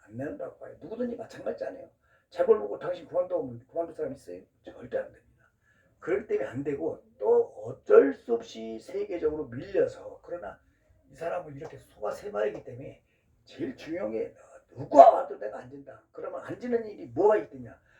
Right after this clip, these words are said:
돈도 안 되고 땅덩어리도 안 되고 뭐 아무것도 안 되는데 가진 게 뭐야? 핵폭탄밖에 없다. 그걸 만들어가지고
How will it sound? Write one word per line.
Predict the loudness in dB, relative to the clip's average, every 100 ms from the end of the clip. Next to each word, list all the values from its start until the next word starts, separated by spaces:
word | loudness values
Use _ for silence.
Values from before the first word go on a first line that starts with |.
| -20 _
돈도 | 10 10 10 2
안 | -2
되고 | -6 -10 -10
땅덩어리도 | -8 -6 -2 0 0 -2
안 | -6
되고 | -6 -6
뭐 | -4
아무것도 | 0 6 6 6
안 | -2
되는데 | -8 -12 -16
가진 | -18 -18 -18
게 | -14
뭐야? | -14 -14
핵폭탄밖에 | -18 -20 -20 -20 -20 -20 -20
없다. | -20 -20 -20 -20 _ _ _ _ _ _
그걸 | -8 4 4 4
만들어가지고 | -4 -4 4 4 4 -2 -10 -16 -18